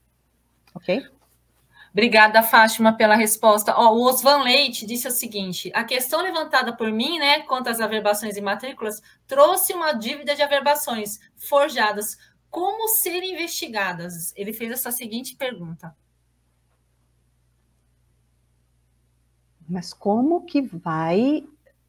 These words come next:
Speaker 1: forjadas? Por que forjada? Como investigar?
Speaker 2: Essa dúvida dele, é, ele falou assim, averbações forjadas, como serem i-, investigadas? Existe a possibilidade de averbação ser forjada?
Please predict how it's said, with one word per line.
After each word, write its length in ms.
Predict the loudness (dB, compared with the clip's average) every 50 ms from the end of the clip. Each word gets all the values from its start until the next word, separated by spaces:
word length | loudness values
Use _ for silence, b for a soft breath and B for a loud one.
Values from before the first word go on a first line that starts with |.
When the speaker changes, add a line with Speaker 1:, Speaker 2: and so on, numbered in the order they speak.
| _
Speaker 1:
forjadas? 1160 | _ -20 _ _ -2 -2 0 0 -2 -2 -4 -4 -2 0 0 0 -2 -2 -4 -6 -6 -8 -14 -20 _ _
Por 160 | -6 -6 -6
que 200 | -4 -4 -4 -4
forjada? 800 | -4 -4 -6 -6 -4 -4 -4 -6 -6 -6 -6 -8 -8 -10 -12 -14 _ _ _ _ _ _ _ _ _ _ _ _ _
Como 160 | 0 2 2
investigar? 520 | 2 0 -2 -4 -4 -4 -4 -2 -2 -2 -4
Speaker 2:
Essa 180 | -4 -4 -6
dúvida 420 | -6 -6 -10 -12 -10 -8 -6 -6 -6
dele, 260 | -6 -6 -6 -6 -6
é, 340 | -6 -8 -8 -10 -12 -12 -12
ele 60 | -10
falou 180 | -10 -10 -10
assim, 360 | -8 -8 -8 -8 -8 -8 -8 -8
averbações 680 | -6 -6 -6 -6 -6 -4 -4 -6 -6 -6 -8 -8 -8 -8
forjadas, 500 | -8 -8 -6 -4 -2 -2 -2 -4 -6 -6
como 280 | -4 -4 -4 -4 -4 -6
serem 440 | -6 -6 -6 -8 -8 -10 -12 -10
i-, 240 | -10 -10 -8 -8 -8
investigadas? 680 | -6 -6 -8 -8 -10 -10 -8 -8 -6 -6 -8 -8 -10 -12
Existe 340 | -12 -10 -10 -8 -8 -8 -8
a 40 | -8
possibilidade 560 | -8 -8 -10 -10 -10 -8 -6 -2 -2 -2 -2
de 40 | -4
averbação 460 | -6 -8 -6 -6 -6 -8 -8 -10 -10
ser 220 | -10 -10 -10 -12
forjada? 600 | -12 -12 -12 -12 -8 -4 -4 -4 -4 -6 -8 -14